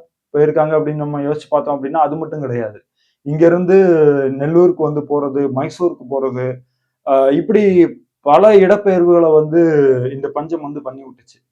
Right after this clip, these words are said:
அந்த அளவுக்கு ஒரு கொடூரமான பஞ்சம் தான் இந்த பஞ்சம். இந்த பஞ்சத்தை பத்தி சார்லஸ் டார்வினுடைய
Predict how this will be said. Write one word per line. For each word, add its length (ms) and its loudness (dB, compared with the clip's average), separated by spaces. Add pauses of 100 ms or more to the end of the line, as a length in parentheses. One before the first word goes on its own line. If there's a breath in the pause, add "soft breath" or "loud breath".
(380)
அந்த 240 0
அளவுக்கு 280 4
ஒரு 140 4
கொடூரமான 600 2
பஞ்சம் 360 -8
தான் 160 -4
இந்த 140 -10
பஞ்சம். 360 -8
இந்த 180 -8
பஞ்சத்தை 420 -6
பத்தி 320 -2 (520)
சார்லஸ் 380 0
டார்வினுடைய 560 0